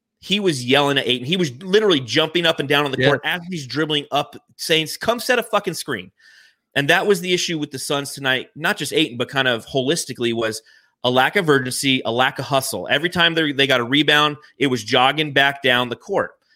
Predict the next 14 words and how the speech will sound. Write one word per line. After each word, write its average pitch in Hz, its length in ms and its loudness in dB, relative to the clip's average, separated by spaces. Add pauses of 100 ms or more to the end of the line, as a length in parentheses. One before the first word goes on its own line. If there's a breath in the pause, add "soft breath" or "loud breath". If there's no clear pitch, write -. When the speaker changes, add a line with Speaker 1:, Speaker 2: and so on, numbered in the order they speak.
(200)
Speaker 1:
Now, 147 160 2
Speaker 2:
Yes. 160 80 -2
Speaker 1:
what 214 120 4
made 208 240 2
Ayton 170 200 -2
successful 165 600 -2
in 123 120 -6
these 123 180 -4
past 135 360 -2
three, 135 460 -2 (160)
three 151 180 -2
or 139 40 0
four 139 240 2
games? 139 400 -6